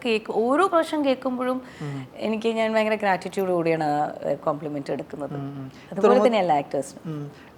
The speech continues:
Speaker 2: ഈ, ഏഹ്, തുറമുഖത്തിൽ ഉമ്മ വന്നപ്പോഴും ആള്, ആൾക്കാര് പറഞ്ഞത് ആ, ഓക്കെ. ഈ പൂർണിമ എ-, ഇത്രയും കാലം എവിടെയായിരുന്നു? എൻ-, എന്തിനായിരുന്നു ഇത്രയും കാലം ബ്രേക്ക് എന്നൊക്കെയുള്ള കമന്റ്സ് ആയിരുന്നു, ആ, ആദ്യം ഈ ഉമ്മ സെലിബ്രേറ്റ് ചെയ്തപ്പോൾ.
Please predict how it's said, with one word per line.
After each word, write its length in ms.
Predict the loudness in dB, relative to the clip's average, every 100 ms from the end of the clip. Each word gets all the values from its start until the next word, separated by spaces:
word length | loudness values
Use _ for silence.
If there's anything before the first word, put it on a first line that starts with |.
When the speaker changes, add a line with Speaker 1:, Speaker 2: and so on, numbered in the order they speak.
| -6
Speaker 2:
ഈ, 40 |
ഏഹ്, 380 | -6 -4 -2 0 2
തുറമുഖത്തിൽ 360 | 2 4 2
ഉമ്മ 400 | 2 2 4 4 0 -12 -14 -2
വന്നപ്പോഴും 600 | 0 0 2 2 2 -2
ആള്, 360 | 2 4 4 2
ആൾക്കാര് 400 | 2 0 4 4
പറഞ്ഞത് 460 | 6 2 0 -4 -6 -8 -20 -16
ആ, 320 | -2 0 2 2
ഓക്കെ. 240 | -2 -2 -4
ഈ 380 | -2 -2 -4 -8 -12 -10 -2
പൂർണിമ 420 | 0 2 2 4
എ-, 260 | 4 2 -4 -10
ഇത്രയും 280 | -6 0 4
കാലം 140 | 6 6
എവിടെയായിരുന്നു? 600 | 6 4 2 0 -4 -6
എൻ-, 180 | -8 -8
എന്തിനായിരുന്നു 540 | -6 0 6 6 6 2
ഇത്രയും 300 | 0 2 4
കാലം 280 | 4 4
ബ്രേക്ക് 400 | 2 0 0 -2
എന്നൊക്കെയുള്ള 600 | -2 0 -2 2 6 8 6 4 -8 -12 -2
കമന്റ്സ് 300 | 0 0 2
ആയിരുന്നു, 320 | 0 0 -6 -8
ആ, 40 | -10 -6 -4
ആദ്യം 240 | -4 -6 -14 -18 -20 -12 -6
ഈ 160 | -4 0 0
ഉമ്മ 220 | 4 4
സെലിബ്രേറ്റ് 440 | 4 2 2 0
ചെയ്തപ്പോൾ. 360 | 0 -6 -8 -14